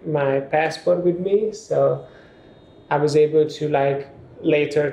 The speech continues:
to travel to Canada and whatnot, but Jimmy didn't, so he had to stay in America. Um, but yeah,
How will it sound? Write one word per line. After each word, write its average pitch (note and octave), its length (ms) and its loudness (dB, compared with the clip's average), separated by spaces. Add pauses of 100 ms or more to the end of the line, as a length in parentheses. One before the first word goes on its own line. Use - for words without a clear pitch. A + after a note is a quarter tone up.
to D3 260 -2
travel D3+ 460 0
to C#3+ 160 -6
Canada D#3 400 2
and D#3+ 100 -2
whatnot, E3 400 0
but C3+ 200 0
Jimmy C3+ 640 0 (280)
didn't, E3+ 320 2
so D3+ 240 -2
he C3+ 100 4
had C#3+ 180 0
to C#3+ 60 -10
stay D3 280 -2
in C#3+ 100 -2
America. C#3+ 560 -4 (640)
Um, D#3 360 2
but F3+ 100 4
yeah, A3 140 2